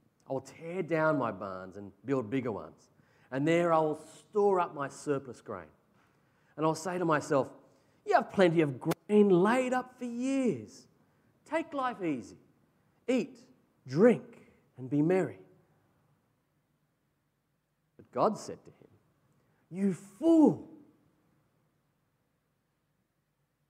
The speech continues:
This very night, your life will be demanded from you. Who then will get what you've prepared for yourself?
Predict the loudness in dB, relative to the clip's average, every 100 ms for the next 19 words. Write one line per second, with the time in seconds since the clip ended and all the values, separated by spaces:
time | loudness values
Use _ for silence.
0 | _ -20 -20 -16 -16 -14 -12 -12 -12 -14
1 | -18 -20 -20 _ _ _ -18 -14 -10 -4
2 | -2 0 -2 -4 -8 -8 -8 -8 -4 -4
3 | -4 -8 -10 -14 -20 -20 _ _ _ _
4 | _ _ _ _ _ _ _ _ _ _
5 | _ -2 0 0 -4 -16 _ _ _ _
6 | _ _ _ _ _ _ _ _ -6 -6
7 | -4 -6 -6 -10 -6 -8 -8 -16 -8 -4
8 | -4 -4 -14 -16 -20 -20